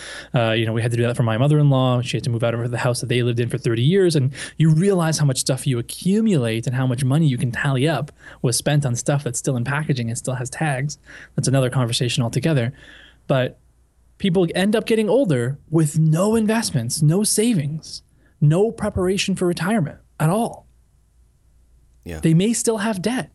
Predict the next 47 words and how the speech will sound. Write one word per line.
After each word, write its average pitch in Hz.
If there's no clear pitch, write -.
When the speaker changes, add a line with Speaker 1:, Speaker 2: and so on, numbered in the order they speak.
Speaker 1:
because 151
they 156
never 185
accelerated 175
it 165
either. -
Speaker 2:
And 151
Speaker 1:
It's 113
Speaker 2:
they -
may 135
ha-, 127
Speaker 1:
because 185
Speaker 2:
and 113
they 120
may 123
have 123
thought 139
in 131
their 104
twenties 117
and 101
thirties 117
that, 80
"You 95
know 101
what, 101
I 95
really 95
shouldn't 92
be 92
investing 90
until 87
I, 82
until 90
I 85
pay 95
off 82
my 76
debt." 85
And 92
then 90
lo 92
and 90
behold, 92
it 78
never 87
happened 90